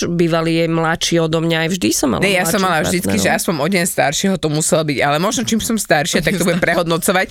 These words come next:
Speaker 1: O deň staršia a o centimeter vyšší.
Speaker 2: Áno, presne. A, mm, možno čím budem staršia, tým to budem viac prehodnocovať, lebo ja vlastne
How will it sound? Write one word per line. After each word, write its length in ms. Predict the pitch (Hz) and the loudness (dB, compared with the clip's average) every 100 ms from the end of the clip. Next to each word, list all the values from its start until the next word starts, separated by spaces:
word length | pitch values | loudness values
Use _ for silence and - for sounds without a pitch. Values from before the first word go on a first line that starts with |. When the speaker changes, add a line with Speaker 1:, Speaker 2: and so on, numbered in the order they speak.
| - | -4
Speaker 1:
O 80 | 214 | -2
deň 140 | 226 | 0
staršia 400 | - 165 170 208 | 0 0 0 0
a 80 | 156 | 0
o 40 | |
centimeter 520 | 151 170 165 165 147 | 0 -2 0 0 -2
vyšší. 320 | 135 135 - 143 | -4 -6 -8 -2
Speaker 2:
Áno, 600 | 170 180 185 185 175 147 | 0 2 0 0 0 -2
presne. 540 | - 175 160 185 139 135 - | -2 0 2 0 -2 -8 -14
A, 160 | - 156 156 160 160 160 151 139 | -4 -2 0 0 0 0 0 -2
mm, 480 | 135 147 151 147 143 | -4 -6 -4 -4 -2
možno 200 | 170 262 | 0 0
čím 180 | 214 233 | 0 2
budem 160 | 226 214 | 0 0
staršia, 260 | 160 202 | -2 -2
tým 140 | 202 175 | -2 -2
to 100 | 185 | 0
budem 220 | 170 175 | 0 0
viac 160 | 180 - | -2 -2
prehodnocovať, 760 | 156 156 156 151 151 175 175 | -2 0 -2 -4 -2 0 0
lebo 560 | 160 156 156 151 151 - | 0 -2 0 0 0 -2
ja 240 | - 170 | 0 0
vlastne 400 | 190 202 214 185 | 0 -2 -2 -2